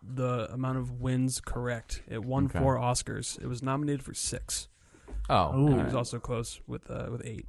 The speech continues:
Speaker 1: So
Speaker 2: it was, like, the big ones, though,
Speaker 1: Or
Speaker 2: right?
Speaker 1: seven,
Speaker 2: It was, like,
Speaker 1: yeah.
Speaker 2: director, best picture, at least an acting,
Speaker 3: Screenplay.
Speaker 2: I think?
Speaker 1: Yep,
Speaker 2: No?
Speaker 1: it was, uh,
Speaker 2: Yeah.
Speaker 1: original screenplay, directing, and best motion picture. It won, uh, b-, uh, the Oscar for best picture,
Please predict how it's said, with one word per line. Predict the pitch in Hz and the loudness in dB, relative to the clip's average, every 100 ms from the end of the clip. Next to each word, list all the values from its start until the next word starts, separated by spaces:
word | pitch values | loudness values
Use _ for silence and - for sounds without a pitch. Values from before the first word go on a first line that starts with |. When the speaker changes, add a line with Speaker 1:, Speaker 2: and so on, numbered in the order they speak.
| - | -12
Speaker 1:
So | - 127 120 | -8 -8 -2
Speaker 2:
it | - | 0
was, | 165 | 2
like, | 185 - | 2 4
the | 104 | 6
big | 104 113 | 6 6
ones, | 92 73 | 2 0
though, | - 82 | 2 4
Speaker 1:
Or | |
Speaker 2:
right? | 82 82 | 6 6
Speaker 1:
seven, | - | 4
Speaker 2:
It | 76 | 2
was, | 95 | 2
like, | 87 | 0
Speaker 1:
yeah. | - - - - | 0 -6 -14 -6
Speaker 2:
director, | 95 92 95 - 92 90 90 | 0 4 4 4 4 4 4
best | 87 90 | 2 2
picture, | 92 87 - 85 90 87 87 85 85 - 80 | 0 0 0 0 2 2 0 0 -2 -4 -4
at | 76 | -2
least | 85 98 - | -2 -4 -2
an | 85 80 | -2 0
acting, | 82 101 120 113 | 2 4 6 6
Speaker 3:
Screenplay. | 120 113 110 110 110 110 | 6 6 6 4 4 4
Speaker 2:
I | |
think? | 113 131 | 2 -2
Speaker 1:
Yep, | 165 180 | 0 2
Speaker 2:
No? | 143 113 | 2 0
Speaker 1:
it | 143 | 0
was, | 139 135 | 0 2
uh, | |
Speaker 2:
Yeah. | 127 | 2
Speaker 1:
original | 135 143 143 | 4 4 2
screenplay, | - 147 139 143 139 | 4 4 6 6 4
directing, | 135 131 135 127 135 131 131 | 2 0 0 0 0 2 2
and | 127 | 4
best | 131 135 | 4 4
motion | 139 127 135 | 0 0 0
picture. | - 139 - 139 135 131 | 2 2 2 2 2 -2
It | 113 | -4
won, | 127 127 127 123 - - | 0 0 0 -2 -8 -6
uh, | 123 | -6
b-, | 120 | -2
uh, | 131 120 120 _ | -2 -4 -8 _
the | 135 | -2
Oscar | 131 143 - 117 | 0 0 -2 -8
for | 117 | -6
best | 117 - | -6 -2
picture, | 117 - 127 | -2 0 -2